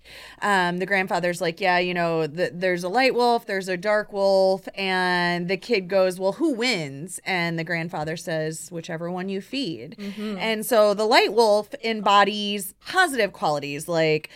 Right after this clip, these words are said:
Speaker 1: love, kindness, compassion, understanding. And then the other hand, the dark wolf, is supposed to represent our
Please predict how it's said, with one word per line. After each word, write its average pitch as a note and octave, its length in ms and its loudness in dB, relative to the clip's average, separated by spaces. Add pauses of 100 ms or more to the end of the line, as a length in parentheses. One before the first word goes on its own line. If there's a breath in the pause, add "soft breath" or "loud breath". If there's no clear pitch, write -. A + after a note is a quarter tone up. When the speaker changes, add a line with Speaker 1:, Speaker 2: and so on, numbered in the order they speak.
(220 loud breath)
Speaker 1:
love, C#4 600 4
kindness, B3 840 0
compassion, A#3 1200 2
understanding. A#3+ 1200 -4 (380 loud breath)
And A#3+ 220 4
then A3+ 520 2
the B3+ 180 0
other A#4 320 2
hand, G3 440 0
the G3 60 -4
dark B3+ 300 0
wolf, G3+ 340 2
is G#3 320 0
supposed B3+ 280 -4
to B3+ 60 -4
represent A#3 720 0
our G3+ 120 -4